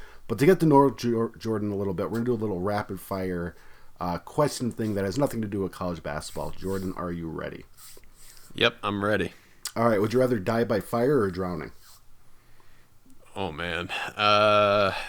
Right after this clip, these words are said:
Speaker 2: th-, this isn't rapid fire. Uh, okay, r-, rapid
Speaker 1: Well, you
Speaker 2: fire.
Speaker 1: can expand on it. You can expand on the
Speaker 2: <laughs>
Speaker 1: answer. I just say it rapid. I don't know why I call it rapid fire, but yeah, you can expand on your answer.
Speaker 2: No, I, I,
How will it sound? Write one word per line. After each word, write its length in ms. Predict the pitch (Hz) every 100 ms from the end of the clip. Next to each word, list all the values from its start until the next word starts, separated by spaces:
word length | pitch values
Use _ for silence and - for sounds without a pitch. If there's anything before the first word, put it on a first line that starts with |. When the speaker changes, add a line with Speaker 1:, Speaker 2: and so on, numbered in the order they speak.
| -
Speaker 2:
th-, 140 | 104 -
this 200 | 104 101
isn't 220 | 98 95
rapid 340 | 87 90 95 87
fire. 300 | 82 85 -
Uh, 280 | 85 90 92
okay, 220 | 107 101
r-, 320 | 87 - - -
rapid 240 | 107 110
Speaker 1:
Well, 80 | 180
you 80 | 247
Speaker 2:
fire. 100 | 254
Speaker 1:
can 80 | 214
expand 480 | 208 196 220 202 147
on 180 | 123
it. 100 | 123
You 120 | 131 143
can 140 | 143
expand 440 | - 135 214 202
on 60 | 175
the 120 | 208 160
Speaker 2:
<laughs> 100 | 156
Speaker 1:
answer. 380 | 139 127 120 123
I 140 | 190
just 160 | 220 -
say 140 | 190
it 120 | 156
rapid. 320 | 143 143 143
I 140 | 147 190
don't 100 | 220
know 100 | 143
why 200 | 139 127
I 80 | 117
call 220 | 123 110
it 40 |
rapid 320 | 104 101 92
fire, 240 | - 98 87
but 140 | 98
yeah, 140 | 135 113
you 120 | 127
can 120 | 165
expand 440 | 143 - 135 120 101
on 120 | 98
your 100 | 104
answer. 120 | 92
Speaker 2:
No, 80 | 131
I, 160 | 127 -
I, 220 | 110